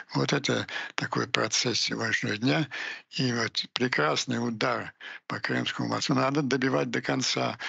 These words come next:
чтобы никаких там восстановительных работ не было. Я уверяю вам, я ставлю на кон всю свою репутацию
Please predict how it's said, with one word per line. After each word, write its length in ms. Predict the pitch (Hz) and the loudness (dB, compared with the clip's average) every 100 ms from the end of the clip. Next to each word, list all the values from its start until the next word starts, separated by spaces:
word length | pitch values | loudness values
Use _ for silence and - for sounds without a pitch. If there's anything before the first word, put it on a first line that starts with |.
| - - | -8 -4
чтобы 240 | - 113 | -4 -2
никаких 400 | 113 120 131 123 | -2 0 0 0
там 200 | 120 107 | 0 -2
восстановительных 720 | 107 - 120 120 113 135 - | -2 -2 0 0 0 0 0
работ 420 | 113 107 135 135 | -2 0 0 0
не 120 | 127 120 | 0 -2
было. 140 | 107 - - | -4 -6 -2
Я 240 | 143 175 | 2 4
уверяю 380 | 180 170 156 131 | 4 4 4 2
вам, 160 | 117 113 | 0 0
я 160 | 143 | 0
ставлю 400 | 143 - 131 120 | 0 -2 -2 -2
на 140 | 117 117 | -2 -4
кон 320 | - 120 110 - - | -2 -2 -2 -4 -4
всю 180 | - 143 | 0 2
свою 220 | - 127 | 2 2
репутацию 720 | 123 123 120 131 - - 110 | 0 0 0 0 0 0 -2